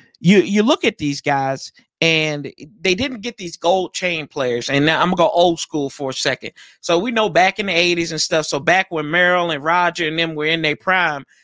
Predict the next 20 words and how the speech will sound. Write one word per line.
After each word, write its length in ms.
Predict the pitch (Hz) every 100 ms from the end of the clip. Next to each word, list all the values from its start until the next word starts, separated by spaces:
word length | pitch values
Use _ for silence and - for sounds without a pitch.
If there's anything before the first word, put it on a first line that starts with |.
| _
they 100 | 196
used 180 | 247 -
to 80 | 165
wear 200 | 165 165
these 160 | 180
gold 400 | 170 160 175 190
chains, 580 | - 285 330 180 127 - - _
but 120 | 196
they 80 | 202
used 240 | 190 247 -
to 80 |
turn 360 | 202 220 220 208
the 80 | 208
green, 480 | 208 349 311 185 165 - 170
the 120 | 190
next 320 | 269 320 -
green 260 | 180 180 156
all 180 | 147 135
the 60 | -
time. 180 | 160 131